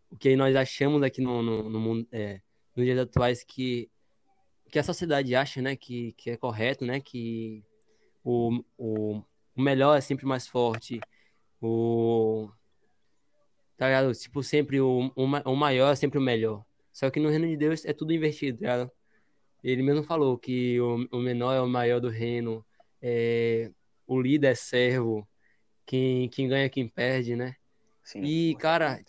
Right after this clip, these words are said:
Speaker 1: tipo, ele, ele, primeiramente, ele também nos ensinou a amar, né? Amar os nossos irmãos e amar, e, é,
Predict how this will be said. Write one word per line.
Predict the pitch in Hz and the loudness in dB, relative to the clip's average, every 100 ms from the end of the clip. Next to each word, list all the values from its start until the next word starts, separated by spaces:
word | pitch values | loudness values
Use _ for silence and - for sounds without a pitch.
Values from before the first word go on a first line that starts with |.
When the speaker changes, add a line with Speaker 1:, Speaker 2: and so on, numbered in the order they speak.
| 123 | -18
Speaker 1:
tipo, | - 135 127 120 110 120 _ _ - _ _ - - - - | -10 -2 0 0 -4 -14 _ _ -20 _ _ -14 -12 -12 -2
ele, | 143 139 151 | 0 2 2
ele, | 147 147 147 135 - _ _ _ | 4 4 4 2 -4 _ _ _
primeiramente, | 131 139 139 131 135 123 | 0 2 4 2 0 -4
ele | |
também | 131 131 | -2 0
nos | 127 127 | 0 -2
ensinou | 123 131 127 | -4 -4 -2
a | 127 | 0
amar, | 120 127 | 0 0
né? | 135 139 143 _ _ _ _ - | 0 -2 -6 _ _ _ _ -12
Amar | 117 117 123 | -6 0 0
os | 123 | 0
nossos | 120 127 | -4 -6
irmãos | 120 120 123 135 131 - _ _ _ _ _ - | -4 -2 -2 -2 -4 -14 _ _ _ _ _ -4
e | 131 | 2
amar, | 143 143 143 | 4 4 2
e, | 143 135 131 127 120 113 107 95 _ _ _ _ - | 0 2 2 0 -2 -4 -6 -12 _ _ _ _ -14
é, | 113 104 98 92 | -10 -10 -12 -16